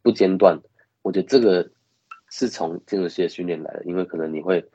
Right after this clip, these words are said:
先排你的进度，跟你预先思考说你可能什么时候会比较忙，那你可以先把那个时候应该要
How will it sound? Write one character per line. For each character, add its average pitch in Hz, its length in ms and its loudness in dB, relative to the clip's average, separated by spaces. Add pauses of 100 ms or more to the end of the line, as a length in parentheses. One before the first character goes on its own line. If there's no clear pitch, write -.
(160)
先 95 200 0
排 85 160 2
你 78 80 -6
的 78 100 -2
进 82 220 -6
度， 85 140 -4
跟 85 260 0
你 76 60 -8
预 90 140 -2
先 87 240 -2
思 87 160 -6
考 78 200 0
说 85 240 0 (240)
你 107 100 0
可 87 140 2
能 85 100 4
什 85 180 0
么 85 120 0
时 - 100 -2
候 95 120 4
会 101 100 2
比 80 80 -6
较 90 100 2
忙， 85 220 -2 (420)
那 95 100 4
你 82 60 0
可 92 120 -2
以 87 100 2
先 90 180 -6
把 78 140 -2
那 92 120 -4
个 87 80 -2
时 - 80 -18
候 85 240 -2
应 90 100 -8
该 90 100 -2
要 87 120 6